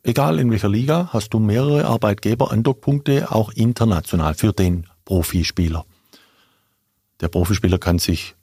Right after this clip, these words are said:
national, international ein Stück weit ja auch die Vereine zum Teil raussuchen und zumindest versuchen anzudocken über seinen Berater.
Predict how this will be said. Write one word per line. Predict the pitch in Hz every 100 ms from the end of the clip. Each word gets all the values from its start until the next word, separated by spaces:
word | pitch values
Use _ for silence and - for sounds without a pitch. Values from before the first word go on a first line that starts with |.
| _ _ -
national, | 98 - 123 110 -
international | 95 98 95 95 101 90 92 98
ein | -
Stück | - 98 -
weit | 90 87
ja |
auch | - 90 -
die | 90
Vereine | 85 82 82 87 82
zum | 87
Teil | 82 78
raussuchen | 98 120 120 104
und | 110 -
zumindest | - 113 117 -
versuchen | 113 - 120 113
anzudocken | 92 90 98 87 -
über | 90
seinen | 92 82 85
Berater. | 85 - - -